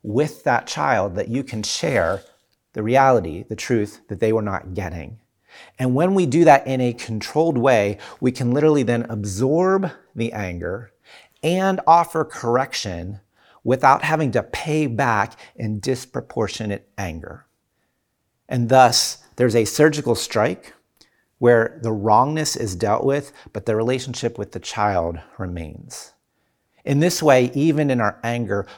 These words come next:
we absorb the wrongdoing, even as we seek to fix that which has been broken. This is how a loving parent treats their child.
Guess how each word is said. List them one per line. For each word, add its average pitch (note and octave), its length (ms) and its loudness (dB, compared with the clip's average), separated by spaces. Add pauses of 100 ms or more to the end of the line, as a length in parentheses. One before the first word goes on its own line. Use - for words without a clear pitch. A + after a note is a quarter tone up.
we F3+ 440 0
absorb A#2 600 0
the A2 100 -2
wrongdoing, G#2+ 840 -2 (220)
even D#3 280 0
as D3 180 2
we B2 120 0
seek - 380 -4
to C3 160 -4
fix C3+ 440 -10
that A#2+ 240 0
which A2 220 -6
has G#2+ 160 -10
been F#2+ 260 -10
broken. F2 540 -10 (460)
This B2+ 180 -4
is D#3 160 -2
how A#2 220 -2
a A#2+ 80 0
loving A2+ 420 -2
parent F#2+ 500 -10
treats - 500 -8 (160)
their F2+ 140 -6
child. E2+ 540 -8